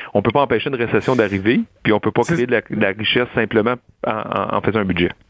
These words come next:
Speaker 2: C'est ça, mais en même temps, on comprend que, tu sais, la caq se dit pas, « Je vais croiser les doigts, espérer que grâce à mes beaux yeux, la croissance économique va augmenter. »
Speaker 1: Non.
Speaker 2: Eux font le pari que, par exemple,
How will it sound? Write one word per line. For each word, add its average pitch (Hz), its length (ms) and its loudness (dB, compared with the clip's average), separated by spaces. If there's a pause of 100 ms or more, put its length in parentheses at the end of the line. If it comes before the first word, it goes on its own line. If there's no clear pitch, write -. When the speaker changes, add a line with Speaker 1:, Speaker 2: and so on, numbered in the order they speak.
(320)
Speaker 2:
C'est 160 140 2
ça, 147 180 2
mais 139 100 2
en 147 60 4
même 151 140 2
temps, 180 200 4
on 151 80 6
comprend 135 420 2
que, 139 240 4
tu 147 100 -10
sais, 160 120 4
la 143 140 6
caq - 240 2
se 147 140 4
dit 120 160 -2
pas, « 165 160 4
Je 123 100 2
vais 135 80 6
croiser 139 380 2
les 143 160 2
doigts, 147 220 6
espérer 135 400 4
que - 100 4
grâce 135 340 4
à 135 60 4
mes 135 160 4
beaux 135 240 6
yeux, 127 240 6
la 143 100 6
croissance 139 400 4
économique 139 400 2
va 139 120 4
augmenter. » 131 400 4
Speaker 1:
Non. 175 100 4
Speaker 2:
Eux 170 40 4
font 165 200 4
le 151 60 0
pari 151 340 2
que, 156 140 4
par 135 180 2
exemple, 147 420 2